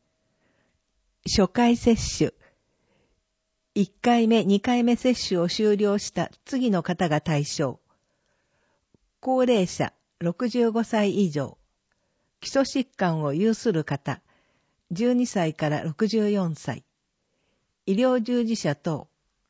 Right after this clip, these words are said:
いずれもオミクロン株対応二価ワクチン。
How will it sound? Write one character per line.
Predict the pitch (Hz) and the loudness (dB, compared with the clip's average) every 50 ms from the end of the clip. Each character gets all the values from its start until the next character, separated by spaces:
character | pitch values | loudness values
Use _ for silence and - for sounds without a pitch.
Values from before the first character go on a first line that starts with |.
| _ _ _ _ _ _ _ _ _ _ _ _ _ _ _ _ _ _ _ _ _ _ _ _ | _ _ _ _ _ _ _ _ _ _ _ _ _ _ _ _ _ _ _ _ _ _ _ _
い | 208 196 | -4 -2
ず | 233 233 | 0 0
れ | 233 233 220 | 2 2 2
も | 208 202 196 - - - | 2 0 -2 -4 -4 -4
オ | - 190 | -2 0
ミ | 214 247 240 | 0 0 0
ク | - 269 | 0 0
ロ | 254 254 | 0 2
ン | 240 220 196 | 0 0 0
株 | 185 165 156 165 160 | 0 -2 -2 -2 -2
対 | - 185 180 185 190 185 | 0 0 0 2 2 0
応 | 170 170 170 156 - | 0 0 -2 -2 -2
二 | 170 175 - | -2 -2 -2
価 | 208 202 | -2 -2
ワ | 185 185 185 | -2 -4 -4
ク | - - - | -6 -10 -14
チ | - - 143 120 | -10 -8 -8 -8
ン。 | 110 131 139 | -8 -10 -16